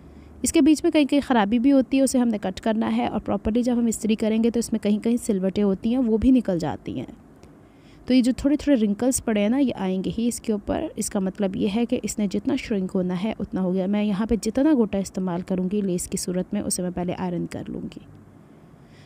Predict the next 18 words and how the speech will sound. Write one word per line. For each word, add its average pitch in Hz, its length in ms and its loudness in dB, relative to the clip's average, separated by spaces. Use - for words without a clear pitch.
अब 233 120 2
ये 285 80 6
जो 320 120 2
पट्टी 339 300 0
हमने 302 200 6
तैयार 214 320 0
की 202 200 -4
है, 226 220 0
इसके 233 680 -2
जो 208 200 0
निशानात 214 560 -2
हमने 220 200 2
मार्क 180 220 -2
किए 196 120 -4
हैं 214 60 -2
उसके 208 200 -4
ऊपर 202 240 -2
धनक 196 300 -4